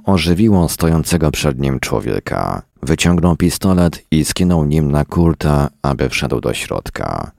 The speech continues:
"Wejdź do domu. Gdy Carlson odkryje, że tu jesteś,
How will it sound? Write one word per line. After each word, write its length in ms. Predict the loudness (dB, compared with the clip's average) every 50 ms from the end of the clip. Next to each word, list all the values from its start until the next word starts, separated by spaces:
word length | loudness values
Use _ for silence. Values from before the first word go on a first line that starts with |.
| _ _ -8
"Wejdź 460 | -6 -2 0 2 2 2 2 0 -2 -2
do 140 | -2 -2
domu. 580 | -2 0 -2 -4 -4 -4 -4 -4 -4 -6 -8 -10 -12 _ -6
Gdy 260 | -2 0 2 2 2
Carlson 600 | 2 2 4 4 4 2 2 0 0 2 2 2 2
odkryje, 540 | 0 -2 -2 0 0 2 4 4 4 2 2
że 180 | 2 0 0
tu 160 | 0 0 0
jesteś, 760 | 2 2 2 2 0 -4 -6 -6 -6 -4 -2 -2 -2 -4 -4